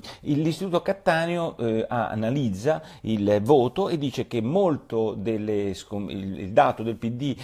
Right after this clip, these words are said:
non è positivo perché ci sono state molte astensioni che lo hanno penalizzato pesantemente. E, e Cerasa fa un buon lavoro, secondo me, sul suo fondo oggi sul Foglio, perché tira fuori i numeri assoluti. Ehm,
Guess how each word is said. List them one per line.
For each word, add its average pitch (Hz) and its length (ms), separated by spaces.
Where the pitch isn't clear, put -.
non 117 220
è 139 80
positivo 175 560
perché 135 300
ci 120 80
sono 117 100
state 117 220
molte 151 400
astensioni 147 520
che 127 120
lo 120 100
hanno 110 200
penalizzato 117 1000
pesantemente. 110 1200
E, 120 500
e 117 140
Cerasa 147 500
fa 156 120
un 165 100
buon 190 200
lavoro, 131 540
secondo 120 320
me, 131 160
sul 120 160
suo 123 160
fondo 120 340
oggi 113 240
sul 107 180
Foglio, 117 360
perché 185 340
tira 180 260
fuori 196 360
i - 20
numeri 160 340
assoluti. 151 640
Ehm, 135 640